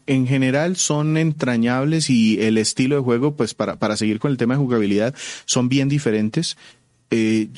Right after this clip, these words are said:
mm, yo ju-, primero lo jugué con Junica y me pareció súper ágil, súper entretenido. Con Hugo me pareció un poquito más defensivo el juego, tratar de alejarme de los enemigos, porque como yo ataco desde lejos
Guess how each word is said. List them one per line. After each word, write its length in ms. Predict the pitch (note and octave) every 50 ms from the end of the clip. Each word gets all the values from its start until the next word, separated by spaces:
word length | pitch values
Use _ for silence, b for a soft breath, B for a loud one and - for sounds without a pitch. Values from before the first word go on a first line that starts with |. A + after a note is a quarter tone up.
| - -
mm, 320 | B2 A#2 A#2+ A#2+ A#2+ A2+
yo 240 | A2 A#2 B2 A#2 - -
ju-, 200 | - - - - -
primero 240 | - D3 C#3+ C#3+ D3
lo 80 | D3
jugué 220 | C3+ A#2 A2+ G#2+ G#2+
con 200 | - C3 B2+ C3
Junica 600 | C3 C#3 C#3 D3 D3 C#3+ - - D3+ D3+ D#3+ _
y 140 | - B2 A2+
me 100 | A2+ A2
pareció 640 | - - G#2+ G#2+ G2+ - - - A2 G#2+ G#2+ A2+ A2+
súper 460 | - - - C3 B2 - B2+ A2 G#2+
ágil, 280 | A2+ A2+ A#2 B2+ A#2+ A2+
súper 300 | - B2 G#2+ - G#2+ G#2
entretenido. 800 | G2+ G2+ - G#2+ G#2 - - G2 G2+ A2 A#2 A#2 A#2+ B2+ B2+ C3 B B B B B B B B B _
Con 680 | - - B2 A#2+ A#2+ A#2 A#2 A2+ A2+ A2 A2 A2 A2+ - _ _ _ _ _ _ _ _ _ _ -
Hugo 480 | C3+ C3+ C3+ C3 C#3 D3 D3+ D#3+ E3 D#3 -
me 220 | B2+ B2 B2 A#2
pareció 500 | - A#2 A2+ A2 G#2+ G#2+ - - - A#2
un 100 | A2+ A#2
poquito 380 | - C#3 C3 - C#3+ - - C#3+
más 240 | C#3+ C#3 C#3 B2+
defensivo 560 | - D3 C#3+ - A#2+ G#2+ G#2 - - A#2 B2 B2+
el 60 | B2+
juego, 260 | C3 C#3+ C#3 D3+ D#3
tratar 320 | C#3+ A#2+ A2+ - A2 G#2+
de 100 | G#2+ B2
alejarme 440 | C3 C3+ A#2+ G#2+ A#2 A#2 A#2+ B2+ C#3+
de 40 | C#3+
los 140 | C3 B2 -
enemigos, 380 | A#2 G#2 G#2 G#2+ A2 C3 C#3
porque 200 | - C#3 A#2 A2+
como 240 | G#2 - G#2+ G2+ G2+
yo 120 | G2 G2+ G#2+
ataco 360 | G#2+ - B2 C3+ - D3 C#3
desde 200 | C3 A2+ G#2+ G2
lejos 340 | F#2+ G2+ G#2+ B2 C3 -